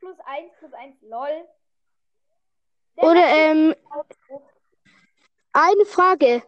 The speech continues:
Speaker 2: Sollen wir vielleicht eine eins versus eins auf der Map Lila Paradies machen?
Speaker 1: Ähm, du
Speaker 2: Hä?
Speaker 1: meinst ein Testspiel?
Speaker 2: Ja, Testspiel.
Speaker 1: Okay, warte, dann verlasse ich mal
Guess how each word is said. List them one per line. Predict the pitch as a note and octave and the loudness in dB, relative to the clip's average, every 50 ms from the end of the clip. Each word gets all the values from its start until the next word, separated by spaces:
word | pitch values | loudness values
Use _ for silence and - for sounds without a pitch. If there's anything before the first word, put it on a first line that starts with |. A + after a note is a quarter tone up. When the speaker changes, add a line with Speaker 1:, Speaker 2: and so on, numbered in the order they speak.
| _ | _
Speaker 2:
Sollen | - - - F#4 G#4 G4+ | -6 -2 0 0 2 4
wir | G4 G4 - | 4 4 4
vielleicht | E4+ D#4+ C#4+ C#4+ - - | 4 2 2 2 2 2
eine | D4+ - | 0 2
eins | - C#4 D#4 F#4 - - | 2 0 2 0 0 2
versus | C4+ B3 C4 C4+ C4 C4+ - | 2 4 4 2 0 -2 -2
eins | - B3+ D#4 F4+ - | -2 0 0 2 2
auf | - C4+ C#4 - | 2 2 2 2
der | - C4+ A#3+ | 2 0 2
Map | B3 C4 C4 B3+ | 2 0 2 4
Lila | D4+ E4 F4+ E4+ D#4 C4+ | 4 6 6 6 4 2
Paradies | - C4+ B3 A#3 B3 A#3+ A3 C#4+ D#4+ F4 - | 0 -2 0 0 0 0 4 4 4 4 4
machen? | A#3+ A3 G#3+ G#3+ - C4+ D4+ - _ _ _ _ _ _ _ _ _ _ _ _ _ _ _ _ _ _ _ _ _ _ _ _ _ _ _ _ _ _ _ _ _ _ _ _ _ _ _ _ _ _ _ _ _ _ _ _ _ | 2 0 0 0 -2 -4 -6 -6 _ _ _ _ _ _ _ _ _ _ _ _ _ _ _ _ _ _ _ _ _ _ _ _ _ _ _ _ _ _ _ _ _ _ _ _ _ _ _ _ _ _ _ _ _ _ _ _ _
Speaker 1:
Ähm, | - D#4 D4+ D4+ D#4 D#4+ D#4+ D#4+ - | -6 -4 -2 -2 -4 -6 -8 -10 -6
du | - C4+ | -2 0
Speaker 2:
Hä? | C#4+ E4+ | 0 0
Speaker 1:
meinst | E4 E4 E4 - _ _ _ _ _ | -2 -4 -8 -20 _ _ _ _ _
ein | - - _ | -20 -20 _
Testspiel? | - F4+ G#4+ B4 _ _ _ _ E4 D#4 E4 F#4 A4 - _ _ _ _ _ _ _ _ _ _ _ _ _ _ _ _ - - _ _ _ _ _ _ _ _ _ _ _ _ _ _ _ _ - - _ _ _ _ _ _ | -20 -20 -20 -20 _ _ _ _ -20 -20 -20 -20 -20 -20 _ _ _ _ _ _ _ _ _ _ _ _ _ _ _ _ -10 -10 _ _ _ _ _ _ _ _ _ _ _ _ _ _ _ _ -20 -20 _ _ _ _ _ _
Speaker 2:
Ja, | _ B3+ C4 B3+ C4 C#4 D4 D#4 E4 E4 | _ -2 0 2 2 4 2 2 0 0
Testspiel. | - - E4+ E4+ D#4+ - - - - B3 B3 B3 A#3+ B3+ C4+ - _ _ _ _ _ _ _ _ _ _ _ _ _ _ | 0 0 0 0 0 -4 -8 -4 0 2 2 2 2 0 -4 -8 _ _ _ _ _ _ _ _ _ _ _ _ _ _
Speaker 1:
Okay, | E4 E4+ - F#4+ G4+ F4+ | -20 -18 -16 -14 -14 -14
warte, | G4+ G4+ G#4 G#4+ A4+ | -14 -14 -14 -14 -16
dann | F4 G4 G4 G4 _ | -16 -16 -16 -18 _
verlasse | G#4+ F#4+ F#4 F4+ G4 A4+ A4+ A4+ G#4+ G#4+ G#4+ | -12 -10 -8 -8 -8 -10 -14 -16 -16 -16 -16
ich | _ - | _ -18
mal | F4 F4 E4+ E4+ F4+ | -16 -16 -14 -14 -16